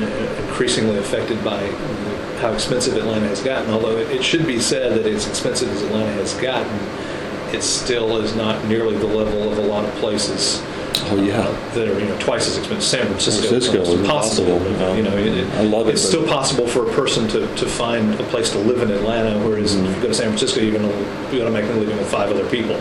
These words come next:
Speaker 1: you know, to, to have the
Speaker 2: Mm-hmm. Right.
Speaker 1: same kind of lifestyle.
Speaker 2: Yeah. Yeah.
Speaker 1: Um,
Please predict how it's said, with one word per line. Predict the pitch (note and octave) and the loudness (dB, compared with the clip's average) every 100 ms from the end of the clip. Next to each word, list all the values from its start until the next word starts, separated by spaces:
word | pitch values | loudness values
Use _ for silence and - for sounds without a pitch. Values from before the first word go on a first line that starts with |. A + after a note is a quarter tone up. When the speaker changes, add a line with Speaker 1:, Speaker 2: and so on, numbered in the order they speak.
| A#2+ | 2
Speaker 1:
you | A#2 | 2
know, | G2+ G2+ | 2 2
to, | |
to | G#2+ | 2
have | A2+ | 0
the | G#2+ | 0
Speaker 2:
Mm-hmm. | G#2 G2 | 2 2
Right. | F#2+ | 2
Speaker 1:
same | G2+ | 0
kind | F#2+ G2+ | -2 -2
of | E2+ | -2
lifestyle. | - G#2 F#2+ F#2 - - - - - - - - | -2 -2 0 0 -2 -6 -6 -8 -8 -8 -6 -4
Speaker 2:
Yeah. | G2 F#2 F#2 - | -2 -4 -4 -2
Yeah. | |
Speaker 1:
Um, | B2 A2+ A2 | 0 2 0